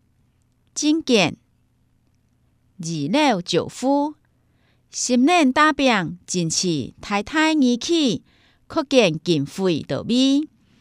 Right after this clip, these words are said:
国家级个人二号开健康福祉研究中心，讨兴建，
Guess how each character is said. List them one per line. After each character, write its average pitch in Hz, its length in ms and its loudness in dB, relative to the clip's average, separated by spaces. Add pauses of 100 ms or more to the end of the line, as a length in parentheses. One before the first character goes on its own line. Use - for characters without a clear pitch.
(520)
国 339 100 -6
家 202 180 2
级 185 460 0 (460)
个 165 240 0
人 202 280 0
二 170 220 -4
号 302 500 0
开 156 400 -2
健 196 220 -2
康 151 260 -4
福 180 240 -8
祉 180 380 -4
研 160 180 -4
究 156 220 -6
中 135 260 -6
心， 147 400 -6 (600)
讨 160 200 -4
兴 147 360 -6
建， 190 360 2